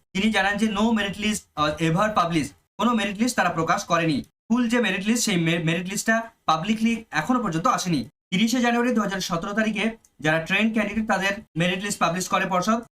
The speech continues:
চৌঠা ফেব্রুয়ারি নন ট্রেন other than বেঙ্গলি মিডিয়ামদের প্যানেল তৈরি করে বা প্যানেল পাবলিশ করে। অন্যদিকে এইট ফেব্রুয়ারি দু হাজার সতেরো সালে নন ট্রেনদের প্যানেল পাবলিশ করে। প্রথম যে প্যানেলটা প্রস্তুত করেছিল সেই প্যানেলের সমস্তটাই, সমস্ত ক্যান্ডিডেটরা ট্রেন ছিল, তার ফলে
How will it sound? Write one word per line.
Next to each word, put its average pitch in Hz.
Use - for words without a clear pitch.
চৌঠা 214
ফেব্রুয়ারি 226
নন 190
ট্রেন 240
other 160
than 233
বেঙ্গলি 185
মিডিয়ামদের 220
প্যানেল 190
তৈরি 185
করে 214
বা 202
প্যানেল 180
পাবলিশ 170
করে। 214
অন্যদিকে 185
এইট 220
ফেব্রুয়ারি 202
দু 165
হাজার 202
সতেরো 202
সালে 214
নন 175
ট্রেনদের 220
প্যানেল 180
পাবলিশ 160
করে। 143
প্রথম 214
যে 220
প্যানেলটা 196
প্রস্তুত 220
করেছিল 202
সেই 240
প্যানেলের 185
সমস্তটাই, 208
সমস্ত 170
ক্যান্ডিডেটরা 175
ট্রেন 190
ছিল, 214
তার 180
ফলে 226